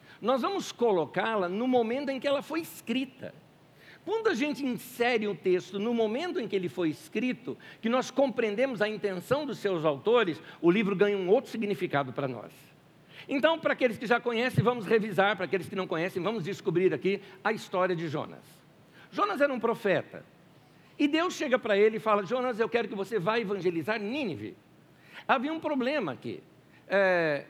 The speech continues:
Jonas tinha aversão aos assírios, cuja capital era Nínive. Nínive era a capital da Assíria. A Síria foi um grande império no passado.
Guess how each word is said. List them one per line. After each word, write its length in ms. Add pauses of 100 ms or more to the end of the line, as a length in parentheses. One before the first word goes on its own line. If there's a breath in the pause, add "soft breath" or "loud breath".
(120)
Jonas 500
tinha 400 (240)
aversão 960
aos 320
assírios, 840 (260 loud breath)
cuja 300
capital 540
era 140
Nínive. 380
Nínive 340
era 80
a 40
capital 320
da 160
Assíria. 520 (680 loud breath)
A 120
Síria 320
foi 200
um 80
grande 320
império 420
no 120
passado. 580